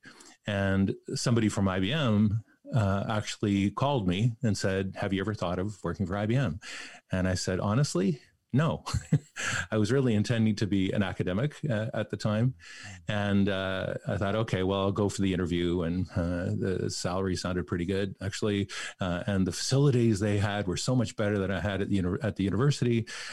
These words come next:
So I said, "Okay, you know what? I'm gonna give this a go for a year." Right? That's now thirty-three years. <laughs> But, and it was really, it, it wa-, it was at a time when the I B M company was actually looking to,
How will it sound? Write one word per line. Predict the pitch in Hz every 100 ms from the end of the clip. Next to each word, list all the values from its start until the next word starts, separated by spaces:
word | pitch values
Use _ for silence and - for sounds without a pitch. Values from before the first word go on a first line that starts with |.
| -
So | - 98
I |
said, | 110
"Okay, | 98 98
you | 92 98
know |
what? | 113 120 - -
I'm | 131
gonna | 139 120
give | 98 110
this | 92 90
a | 92
go | 85 90
for | 85 85
a |
year." | 80 87 80 73 - _ -
Right? | 85 - - - - -
That's | 110 -
now | 104 95
thirty-three | 82 131 110 98 - 120 117 95
years. | - 87 - 107 - - - 117 - -
<laughs> | - 139 104
But, | 120 113
and | 156
it | 139
was | 139 127
really, | 175 175 151 113 _ 160
it, | 147
it | 143
wa-, | 127 -
it | 123
was | 120
at | 131
a | 127
time | - 120 127 135
when | 120 107
the | 98
I | 104
B | 104
M | 110 123
company | 110 95 92 90 87 - - - -
was | 113 107
actually | 110 - 117 101
looking | 98 113 107 101 95 -
to, | 101 95 95 95 95